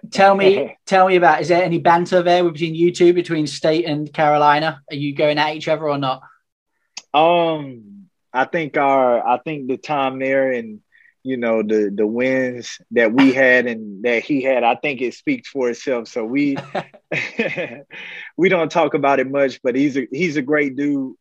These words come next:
Speaker 2: Um, and, you know, we laugh and joke about our times, you know, the,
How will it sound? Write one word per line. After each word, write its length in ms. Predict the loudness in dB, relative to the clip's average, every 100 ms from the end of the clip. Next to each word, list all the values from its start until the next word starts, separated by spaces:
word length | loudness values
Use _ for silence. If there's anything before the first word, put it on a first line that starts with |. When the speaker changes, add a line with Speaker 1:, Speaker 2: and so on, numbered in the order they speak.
| _
Speaker 2:
Um, 640 | -6 -4 -4 -8 -12 -20 -14
and, 100 | -6
you 100 | -2
know, 140 | 0
we 140 | 2 4
laugh 380 | 4 4 2 -2
and 100 | -4
joke 240 | -2 -2
about 260 | -2 -2 0
our 120 | -4
times, 680 | -6 -10 -10 -10 -14 -14 -8
you 100 | -4
know, 200 | -2 -2
the, 280 | -2 -2